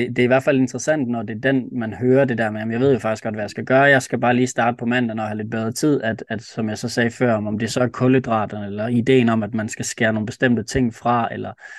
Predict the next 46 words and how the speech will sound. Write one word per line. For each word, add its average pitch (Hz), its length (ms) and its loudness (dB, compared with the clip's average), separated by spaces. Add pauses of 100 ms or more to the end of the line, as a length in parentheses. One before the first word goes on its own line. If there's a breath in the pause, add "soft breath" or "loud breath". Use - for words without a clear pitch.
(180 loud breath)
om 117 100 0
man 107 140 -2
skal - 180 -4
træne 123 300 2
seks 120 260 0
gange 113 200 0
om 113 120 2
ugen 123 180 2
for 117 80 -6
at 104 80 -8
tabe 113 280 -8
sig. 110 160 -6
Det 117 100 -8
er 120 40 0
jo 110 40 0
faktisk 120 280 2
det, 135 60 4
jeg 123 100 4
mener 127 260 4
med, 107 220 -6
at 113 200 -8 (180)
da 117 60 0
jeg 104 120 0
sagde 123 220 2
i 117 40 2
starten, 117 400 2
at 101 140 -8
man 110 180 -2
gør 123 220 4
jo, 135 220 4 (320)
man 120 140 -2
gør 139 140 2
det 139 120 -2
så 113 120 -6
godt, 135 280 -2
man 120 160 -2
nu 120 140 -2
kan 131 420 -2
med 117 100 -6
den 120 260 0
viden, 131 240 2
man 113 140 -4
har, 113 280 -4
men 110 140 -6
hvorfor 123 280 0
skulle, 117 460 -2